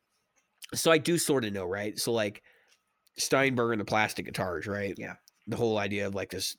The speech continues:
Speaker 1: resin thing. And I think that turned a lot of people off, was like, "Well, I don't want a guitar that's got any sort of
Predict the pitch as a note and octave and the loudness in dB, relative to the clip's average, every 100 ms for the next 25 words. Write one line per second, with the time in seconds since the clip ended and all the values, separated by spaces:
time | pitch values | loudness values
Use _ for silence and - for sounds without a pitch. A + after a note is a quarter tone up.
0 | _ F2+ G#2 G#2 G2 F#2 F2+ - F#2+ E2+ | _ -8 -4 -2 -2 -6 -8 -6 -6 -8
1 | F#2+ - - - _ - A2 A2 - D3+ | -14 -20 -20 -20 _ -4 -2 -2 -2 0
2 | C#3+ - - C3+ C3 A2+ G#2 G2+ G#2 G#2+ | 0 -2 -4 -2 0 0 -2 -2 -2 -2
3 | G#2+ A#2 A#2 A#2 B2+ D#3 F#3 A2 F#2 - | -4 -4 -2 2 6 8 6 4 -2 -8
4 | G#2+ - G2+ - G2 G#2 B2 E3+ G#3 D#3+ | -6 -4 -6 -6 -4 2 8 10 10 8
5 | C#3+ A#2 G2+ - A2 A#2+ G2+ - G#2+ G#2+ | 6 4 -2 0 2 2 0 -4 -2 -2
6 | A2 G#2 A#2 G2+ F#2+ | -4 -4 -2 -2 -4